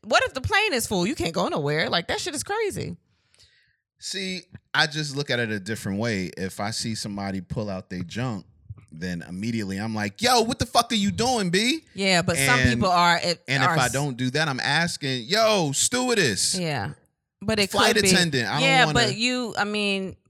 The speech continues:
Speaker 1: I can understand, especially if he was sitting right by her. If he was sitting beside her and he did that, like, where are you gonna go? If the plane is full, where are you gonna go? Like, what's gonna happen?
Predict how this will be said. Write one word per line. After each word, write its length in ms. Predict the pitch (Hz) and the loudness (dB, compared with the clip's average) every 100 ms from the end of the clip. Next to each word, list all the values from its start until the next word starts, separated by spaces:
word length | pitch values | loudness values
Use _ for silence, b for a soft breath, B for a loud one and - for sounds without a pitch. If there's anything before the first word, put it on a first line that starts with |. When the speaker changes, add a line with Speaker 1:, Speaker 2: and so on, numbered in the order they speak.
| _ - | _ -2
Speaker 1:
I 140 | 190 | -2
can 120 | 190 | 0
understand, 480 | 180 165 160 175 151 | -2 -2 -2 -2 0
especially 300 | 147 285 240 | 0 -2 -2
if 80 | 190 | -2
he 100 | 180 | 0
was 120 | 151 | 0
sitting 280 | - 117 165 | 0 -4 -2
right 200 | 151 151 | -4 -2
by 220 | 143 151 | 0 0
her. 400 | 196 214 254 262 - | 0 -2 -4 -8 -8
If 160 | 180 | -6
he 120 | 240 | -4
was 180 | 254 285 | -4 -4
sitting 260 | - 208 180 | -4 -4 -4
beside 500 | 175 170 175 185 202 | -4 -2 0 2 2
her 120 | 202 | 0
and 200 | 175 175 | 0 -2
he 140 | 180 202 | -2 -4
did 260 | 180 180 185 | -4 -4 0
that, 280 | 220 208 175 | 2 2 0
like, 480 | 170 151 151 - _ _ _ _ _ _ _ _ _ _ _ _ | -2 -2 -4 -10 _ _ _ _ _ _ _ _ _ _ _ _
where 240 | 190 233 285 | -8 -4 -2
are 20 | |
you 160 | 254 | -2
gonna 160 | 247 214 | -4 -4
go? 360 | 240 240 185 - | -4 -2 -4 -4
If 100 | - | -8
the 80 | |
plane 240 | - 302 311 | -8 -6 -6
is 100 | 247 | -6
full, 160 | - | -6
where 140 | 262 294 | -4 -4
are 20 | |
you 80 | 277 | -4
gonna 120 | 262 | -4
go? 280 | 269 240 208 - | -4 -4 -6 -8
Like, 160 | 220 220 | -8 -6
what's 160 | 311 | -8
gonna 180 | 277 247 | -4 -4
happen? 360 | 233 - - | -4 -6 -10